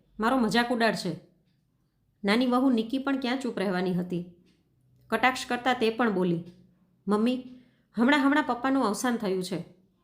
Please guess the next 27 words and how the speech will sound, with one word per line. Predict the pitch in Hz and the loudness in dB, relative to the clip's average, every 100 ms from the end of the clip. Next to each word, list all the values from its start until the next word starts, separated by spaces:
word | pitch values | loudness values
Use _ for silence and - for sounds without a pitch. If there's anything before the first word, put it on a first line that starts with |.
| _ _ | _ _
અને | 240 | -2
તમને | 262 262 277 | 0 2 2
આ | - 208 | 2 2
બધું | 240 262 | 4 2
કરવાનું | 277 277 277 285 | 2 2 2 2
સૂઝી | 262 240 | 0 0
રહ્યું | 269 269 269 | 2 2 0
છે? | 277 285 - _ _ _ _ _ _ _ _ | -2 -6 -12 _ _ _ _ _ _ _ _
અને | 233 254 | 0 2
જો | 262 | 4
આ | 247 | 2
બધા | 226 240 | 2 0
કારનામા | 254 240 240 262 | 2 0 0 -2
કરવા | 262 208 202 247 | -2 -2 2 2
જ | 233 | 0
છે | - 277 180 - _ _ _ | -4 -4 -4 -10 _ _ _
તો | 247 | -6
ક્યાંક | 254 254 | -2 0
બીજે | 208 208 233 | 0 2 4
જઈને | 254 240 | 4 2
કરો. | 233 208 160 - _ _ _ _ _ - | 0 -2 -2 -8 _ _ _ _ _ -2
આ | 226 | 2
ઘરમાં | 254 247 262 | 2 2 2
આ | |
બધું | 226 220 240 | 2 2 2
નહીં | 226 | 2
ચાલે." | 233 196 156 | 0 -2 -2